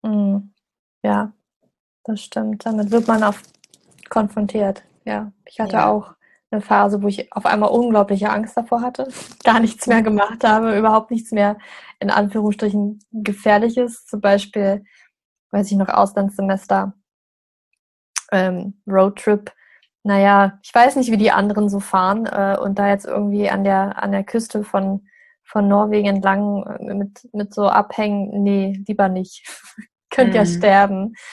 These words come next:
Speaker 1: Ähm, ja.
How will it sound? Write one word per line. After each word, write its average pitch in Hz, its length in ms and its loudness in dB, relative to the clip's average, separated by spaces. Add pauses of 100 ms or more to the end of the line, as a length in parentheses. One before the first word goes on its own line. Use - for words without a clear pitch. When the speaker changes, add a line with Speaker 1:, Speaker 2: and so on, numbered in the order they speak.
(360)
Speaker 1:
Ähm, 196 520 -2 (1000)
ja. 202 380 0